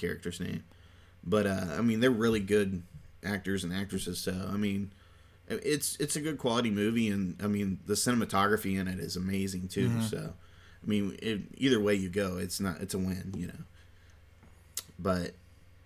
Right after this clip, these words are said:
Speaker 1: I mean, that's the only movies I've seen recently. Have you seen anything?
Speaker 2: Uh, no, I think, well, I, I saw, um,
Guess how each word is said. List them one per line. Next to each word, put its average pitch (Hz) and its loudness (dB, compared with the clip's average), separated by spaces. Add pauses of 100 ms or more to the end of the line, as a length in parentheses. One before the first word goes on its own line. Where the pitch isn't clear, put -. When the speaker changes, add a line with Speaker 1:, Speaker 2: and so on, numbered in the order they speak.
(280)
Speaker 1:
I 104 -2
mean, 101 2
that's 123 0
the 117 -2
only 117 0
movies 110 0
I've 104 -4
seen 87 -4
recently. 85 -4
Have 92 -2
you 117 0
seen 143 0
anything? 170 -4 (680)
Speaker 2:
Uh, 139 2
no, 156 0
I 156 -2
think, 160 -4
well, 151 4
I, 156 6
I 151 2
saw, 175 2
um, 110 -2